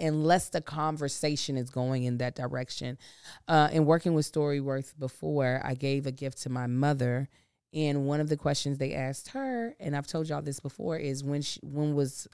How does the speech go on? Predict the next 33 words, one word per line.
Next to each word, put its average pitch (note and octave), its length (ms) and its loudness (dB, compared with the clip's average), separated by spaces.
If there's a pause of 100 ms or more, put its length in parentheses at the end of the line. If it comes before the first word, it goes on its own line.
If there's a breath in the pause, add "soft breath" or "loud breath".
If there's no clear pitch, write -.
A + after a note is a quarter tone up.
what D#3 220 0
age D#3 240 0
was C#3 180 0
she C3 400 -4
at, - 200 -10 (120)
for B2+ 140 -4
her C3 100 -2
first C3 320 -4
slumber F#3 260 -2
party? C3 380 -6 (540)
My C#3+ 120 -2
mother D3+ 320 2
had D3 220 0
never C3+ 220 -2
had D3 360 -2
one. - 260 -8 (440)
So C#3+ 560 2 (560)
while D#3 280 0
she F3+ 240 0
couldn't G#3+ 300 0
answer E3+ 760 2
that D3 260 0
question D#3 600 -2
with C#3 200 0
an C#3 140 -2
age, D3+ 480 0
what D3 160 2
it C#3 160 0
did F3 320 -2
do C#3+ 240 0
was C3+ 160 -4
prompted D3 400 -4
us C3+ 260 -4